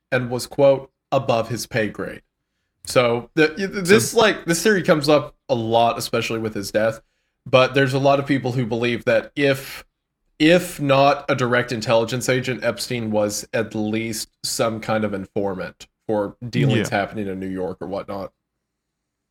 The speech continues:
Speaker 3: Or even, like, like I previously said, like, he had, um, he had relationships with overseas arms dealers. Like,
Speaker 1: Yeah,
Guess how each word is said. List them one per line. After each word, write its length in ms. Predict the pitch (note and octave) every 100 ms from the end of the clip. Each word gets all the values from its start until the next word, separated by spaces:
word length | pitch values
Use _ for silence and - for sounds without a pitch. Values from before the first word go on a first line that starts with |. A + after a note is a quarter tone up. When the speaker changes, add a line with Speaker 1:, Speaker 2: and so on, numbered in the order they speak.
| _
Speaker 3:
Or 220 | C#3+ C#3
even, 220 | C#3+ C#3
like, 320 | B2+ B2 A#2+ D#3+
like 320 | A#2 B2+ B2
I 60 |
previously 640 | A#2+ B2+ A#2 A2+ G2+ A2 G#2
said, 300 | - A2+ G#2+
like, 180 | G2+ G2+
he 120 | A2
had, 280 | G#2+ G#2 G2+
um, 460 | G2 F#2+ G2 G2+ - _ -
he 60 |
had 220 | A#2 A2+ G#2
relationships 720 | G#2 G#2 G#2 G#2 - F#2 -
with 240 | G2+ F#2+ -
overseas 600 | - A2 G#2+ - G#2+ G2+ -
arms 360 | F#2+ G2 G2
dealers. 520 | - - - - - -
Like, 140 | A2
Speaker 1:
Yeah, 200 | G#2+ -